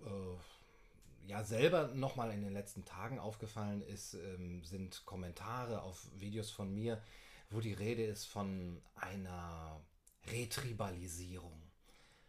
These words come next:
und, äh, von einer, ja, von einem Stammesdenken, von der Notwendigkeit eines Stammesdenken. Es ist sicher euch auch, äh, allen aufgefallen, dass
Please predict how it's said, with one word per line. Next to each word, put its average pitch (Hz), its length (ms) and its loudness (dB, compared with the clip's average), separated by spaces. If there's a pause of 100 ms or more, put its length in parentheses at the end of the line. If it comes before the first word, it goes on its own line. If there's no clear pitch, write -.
(520)
und, 104 680 2
äh, 92 480 2
von 95 380 0
einer, 87 560 -2 (460)
ja, 80 360 -8 (200)
von 92 100 -10
einem 90 140 -6
Stammesdenken, 95 840 0
von 104 120 0
der 107 100 4
Notwendigkeit 110 800 4
eines 90 260 -2
Stammesdenken. 87 640 -4
Es 98 120 0
ist 110 400 0 (180)
sicher 110 400 2
euch 92 180 -2
auch, 104 300 0
äh, 58 380 -8
allen 104 240 0
aufgefallen, 101 680 0
dass 95 260 -2